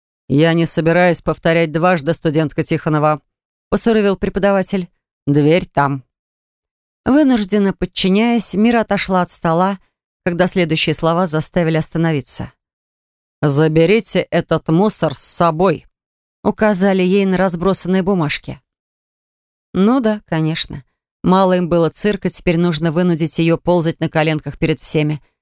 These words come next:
С последних сил сдерживаясь, Мира присела и сгребла шпоры в кучу, сминая и представляя на их месте шею того, кто подбросил этот хлам. Уносить с собой не собиралась.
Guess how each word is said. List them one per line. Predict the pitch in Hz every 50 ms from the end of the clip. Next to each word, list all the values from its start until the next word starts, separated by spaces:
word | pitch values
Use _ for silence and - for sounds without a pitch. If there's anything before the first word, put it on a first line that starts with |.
| _ _ -
С | - -
последних | - 190 - 214 202 180 196 196 -
сил | - 214 196 190
сдерживаясь, | 175 160 196 208 175 156 180 180 180 175 170 - - - - _ _ -
Мира | 202 214 196 190
присела | - - 180 196 - - 233 214 202
и | 180 180
сгребла | 175 160 185 190 160 170 190 185
шпоры | - - - 185 180 175
в | 170 -
кучу, | - 226 226 - - 196 180 - _ _ _ _ _ _ _ -
сминая | - - - 214 208 202 202 214 226 233 220 208 214 - -
и | - 220
представляя | - - 202 - - - - - 208 190 202 208 208 202 196
на | 190 190 180 180
их | - -
месте | 190 190 202 - - 180
шею | 170 - - 202 185 175 165
того, | - 170 165 165 180
кто | 170 - - 160
подбросил | - - 156 151 147 156 160 160 160 - - 151 -
этот | - 151 - 139 -
хлам. | - - 170 160 143 - - _ _ _ _ _ _ _ _ _ _ _ _ _ _ -
Уносить | - 196 190 180 185 - 214 190 -
с | -
собой | - 202 185 160 185 180
не | 180 175
собиралась. | - - 180 156 165 156 135 123 113 110 - -